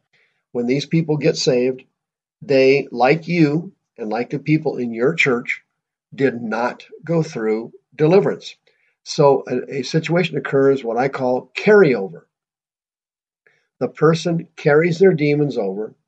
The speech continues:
from their sinful life into their Christian life. This exact th-,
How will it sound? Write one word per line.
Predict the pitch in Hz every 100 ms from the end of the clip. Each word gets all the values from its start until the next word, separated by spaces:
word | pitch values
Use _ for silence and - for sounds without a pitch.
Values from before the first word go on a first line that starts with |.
| _
from | 123
their | 113
sinful | 107 160 160 139
life | 104 92 110 _ _ _ _ _ _ -
into | 135 127
their | 139 156
Christian | 202 208 - 120
life. | 90 82 _ _ - _ _
This | 123 160 -
exact | - 147 123 139 147 - - -
th-, | 120